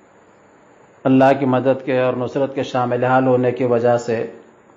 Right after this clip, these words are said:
तकरीबन चौंतीस बयानात हुए हैं रमज़ान में।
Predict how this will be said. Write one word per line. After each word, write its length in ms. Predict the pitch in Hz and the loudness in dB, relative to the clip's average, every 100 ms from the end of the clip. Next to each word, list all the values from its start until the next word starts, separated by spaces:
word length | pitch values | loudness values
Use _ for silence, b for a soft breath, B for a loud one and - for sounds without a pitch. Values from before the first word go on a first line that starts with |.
| _ _ _ _ _ _ _ _ _ _ _ _ _ _ - _ _ _ _ _ _ - | _ _ _ _ _ _ _ _ _ _ _ _ _ _ -20 _ _ _ _ _ _ -2
तकरीबन 460 | 131 139 139 143 135 | -2 0 2 0 0
चौंतीस 540 | 143 131 127 151 131 | 0 0 0 -2 0
बयानात 520 | 127 127 127 131 127 - | 2 2 2 0 -2 -4
हुए 120 | 139 | -2
हैं 140 | 143 | 0
रमज़ान 440 | 123 117 110 110 110 | 0 0 0 -2 -2
में। 180 | 107 | -6